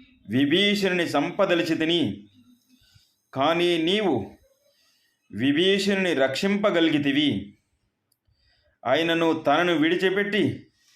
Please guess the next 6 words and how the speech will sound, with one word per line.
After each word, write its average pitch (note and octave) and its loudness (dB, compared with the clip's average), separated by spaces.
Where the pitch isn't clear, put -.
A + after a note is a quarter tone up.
ఈ D#3+ 2
శక్తి F#3 -2
అను F3+ 0
భల్లెమును E3 0
నీపై E3 2
ప్రయోగించదును. D3 0